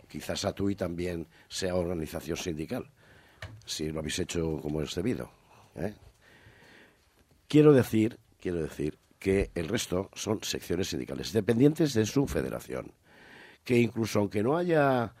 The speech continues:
eh, caducidad de mandatos y demás, su propia federación los puede echar, cuando quiera, ¿eh? Es decir, que ¿por qué poner fecha de caducidad a algo que está funcionando?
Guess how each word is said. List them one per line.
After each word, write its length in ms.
eh, 540
caducidad 380
de 80
mandatos 520
y 60
demás, 280
su 140
propia 240
federación 460
los 120
puede 200
echar, 280
cuando 200
quiera, 280
¿eh? 180
Es 60
decir, 120
que 220
¿por 200
qué 280
poner 360
fecha 280
de 80
caducidad 540
a 200
algo 280
que 260
está 220
funcionando? 640